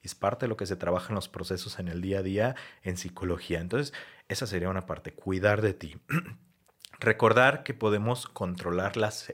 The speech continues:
emociones, mas no las situaciones. Lo que te está pasando, está pasando.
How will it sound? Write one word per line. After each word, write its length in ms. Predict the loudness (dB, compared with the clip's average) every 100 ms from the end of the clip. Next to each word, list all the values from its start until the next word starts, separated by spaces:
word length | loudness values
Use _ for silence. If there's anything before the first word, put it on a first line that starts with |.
| -8
emociones, 760 | -6 -6 -6 -4 -4 -4 -8 -14 -20 -20 _ -8
mas 400 | 2 4 2 0
no 180 | 2 2
las 200 | 2 -2
situaciones. 1000 | -8 -8 -8 -8 -6 -6 -6 -8 -12 -20 -20 -20 _ _ -8
Lo 80 |
que 100 | -6
te 100 | -4
está 200 | -2 0
pasando, 580 | 0 0 2 0 -2 -8 _ -12
está 240 | -8 -4
pasando. 400 | -4 -4 -6